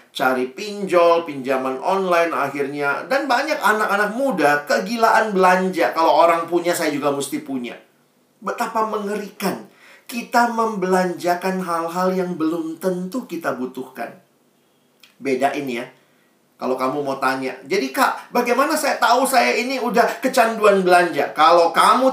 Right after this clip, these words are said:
tidak bisa lagi membedakan mana keinginan, mana kebutuhan, nah hati-hati.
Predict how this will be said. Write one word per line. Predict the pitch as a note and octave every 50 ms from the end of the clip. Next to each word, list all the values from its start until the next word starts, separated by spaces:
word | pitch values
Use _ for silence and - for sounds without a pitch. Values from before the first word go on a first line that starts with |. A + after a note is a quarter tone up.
| B3+
tidak | G#3 F#3+ F3 D#3+ -
bisa | F3+ F3+ - F3+ D#3+
lagi | E3 E3 D#3+ D#3+ D#3
membedakan | D#3 D#3+ D3+ D3 D3 D3 C3+ C#3+ C#3+ C#3+ C#3+ C#3 C3+ C3+
mana | D3+ E3+ F3+ F#3 F#3 F#3 F#3 F#3 F3+ F3 E3+ - D#3 -
keinginan, | E3 D3+ B2+ C#3+ D3+ D3 D3+ D#3 D#3 D3 C3+ B2+ B2 A#2 A#2 G#2+
mana | B2+ C#3+ E3 F3+ F#3+ F#3+ G3 G3 F#3 E3+ - -
kebutuhan, | D3+ C#3+ B2+ C3 C3 - - D#3+ C3 C3 B2+ A#2
nah | A#2+ B2+ B2 A#2+
hati-hati. | B2+ B2 - B2+ B2+ A#2+ A#2 A#2 - A2 G2 - - _